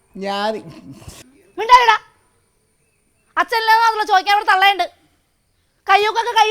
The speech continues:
Speaker 2: വെച്ചാ ചെയ്തത്. എന്റെ ചെറുക്കന്റെ പുറത്തോട്ട് കാണിച്ചത് കേട്ടല്ലേ? കുറെ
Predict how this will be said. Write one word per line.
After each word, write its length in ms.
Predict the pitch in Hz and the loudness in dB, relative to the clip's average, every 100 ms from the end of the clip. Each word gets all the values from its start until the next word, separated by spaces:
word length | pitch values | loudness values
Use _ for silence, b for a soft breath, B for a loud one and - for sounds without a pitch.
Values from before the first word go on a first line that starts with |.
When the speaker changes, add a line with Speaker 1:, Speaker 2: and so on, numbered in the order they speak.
| 453 | -2
Speaker 2:
വെച്ചാ 140 | 440 415 | -6 -6
ചെയ്തത്. 160 | 440 370 | -2 -2
എന്റെ 100 | 392 | -2
ചെറുക്കന്റെ 240 | 403 403 427 | -4 -4 -6
പുറത്തോട്ട് 200 | 415 415 | -4 -6
കാണിച്ചത് 300 | 403 381 320 - _ _ - | -6 -8 -14 -16 _ _ -2
കേട്ടല്ലേ? 260 | 392 440 440 _ _ _ _ _ _ _ _ _ _ _ | 2 2 0 _ _ _ _ _ _ _ _ _ _ _
കുറെ 140 | 349 | -4